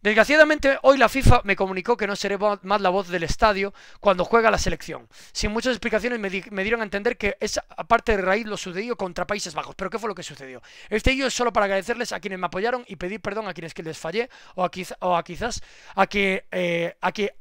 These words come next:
o quizás no sintieron que hice bien lo que me tocó desde mi humilde lugar. ¿Pero qué fue?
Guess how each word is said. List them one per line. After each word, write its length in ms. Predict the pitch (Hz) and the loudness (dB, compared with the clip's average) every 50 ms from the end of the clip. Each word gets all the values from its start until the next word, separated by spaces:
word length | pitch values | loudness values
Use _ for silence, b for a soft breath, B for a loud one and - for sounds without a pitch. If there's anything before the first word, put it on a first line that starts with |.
| - | -6
o 100 | - 196 | -4 -4
quizás 320 | - - - - 254 247 220 | -4 -4 -2 0 0 0 0
no 100 | 247 233 | -4 -6
sintieron 420 | - 214 196 - 240 240 240 220 | -6 -8 -4 -2 0 0 0 -2
que 100 | - 196 | -4 -6
hice 280 | 196 165 208 208 196 - | -6 -4 -6 -6 -6 -6
bien 260 | 202 175 214 226 233 214 | -6 -2 0 0 0 0
lo 80 | 190 | -2
que 100 | - 175 | -4 -4
me 100 | 170 170 | -8 -6
tocó 280 | - 165 - 175 175 170 | -6 -6 -2 -4 -4 -4
desde 260 | 165 175 165 160 147 | -4 -12 -10 -10 -10
mi 140 | 156 156 156 | -10 -10 -10
humilde 240 | 170 185 170 156 143 | -8 -8 -8 -8 -8
lugar. 320 | 135 131 127 127 123 120 B B B B B | -8 -8 -6 -6 -6 -8 B B B B B
¿Pero 180 | - 214 220 | 2 2 4
qué 120 | - 294 - | 4 2 2
fue? 420 | - 254 254 220 - - - - | 4 6 6 6 6 2 -2 -6